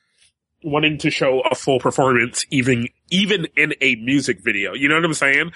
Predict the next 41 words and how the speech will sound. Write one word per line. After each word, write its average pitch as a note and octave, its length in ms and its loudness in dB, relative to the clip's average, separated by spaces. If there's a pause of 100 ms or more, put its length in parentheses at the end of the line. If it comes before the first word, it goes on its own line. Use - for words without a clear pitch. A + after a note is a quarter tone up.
(180)
Like, B2 240 0
there's C3+ 200 -2
going B2+ 260 -2
to A#2 100 -6
be A#2 80 -4
dancing, A2 340 -2
there's A2 220 -4
going A2+ 240 0
to C3 100 -4
be, A2+ 180 0
like, G#2 460 -2
performance A2+ 800 0
and, G#2 140 2
and, G2 260 0 (100)
and, G#2+ 300 0
and G2+ 340 -2
all A2+ 180 2
this G#2 240 -6
kind G#2+ 200 -4
of G2+ 120 -2 (120)
art A2 260 2
and G#2 160 -8
stuff - 280 -2
like G2+ 160 -4
that. G#2+ 240 0 (260)
And, B2 100 0
like, A2 220 -2 (200)
that's B2 300 0
the C3 100 -6
stuff - 340 0
S A2+ 200 -2
M A2+ 320 -2
is C3 180 -4
kind A#2 220 0
of A2+ 100 -8
known B2+ 220 0
for A2 240 0
and G#2 140 -2
carries A#2+ 420 2
S A#2 160 0
M. G3+ 260 2